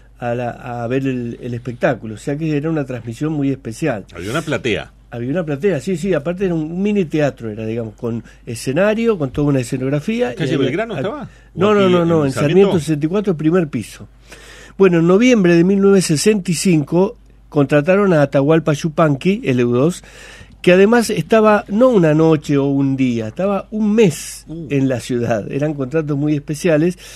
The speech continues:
Speaker 1: y actuaba en la Fonoplatea dos días a la semana, por ejemplo, martes y jueves, y después se dedicaban a hacer presentaciones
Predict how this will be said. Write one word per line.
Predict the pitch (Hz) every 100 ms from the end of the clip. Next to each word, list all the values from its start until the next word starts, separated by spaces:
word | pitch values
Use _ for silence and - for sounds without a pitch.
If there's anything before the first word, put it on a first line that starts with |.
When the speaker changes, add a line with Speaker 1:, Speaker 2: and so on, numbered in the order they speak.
| - - - -
Speaker 1:
y | 147
actuaba | 160 160 226 185 147
en |
la | 143
Fonoplatea | 139 160 156 151 165 220 185 127 117 - - - - -
dos | 151 180 208
días | 214 180
a |
la | 180 165
semana, | 208 214 175 156
por | 143
ejemplo, | 127 135 131
martes | 151 156 151 170
y |
jueves, | - 208 175 190 202 - - - - -
y | 185
después | 190 214 220
se | 240
dedicaban | 190 156 180 185
a | 175
hacer | 151 170
presentaciones | 170 143 139 143 127 139 113 110 -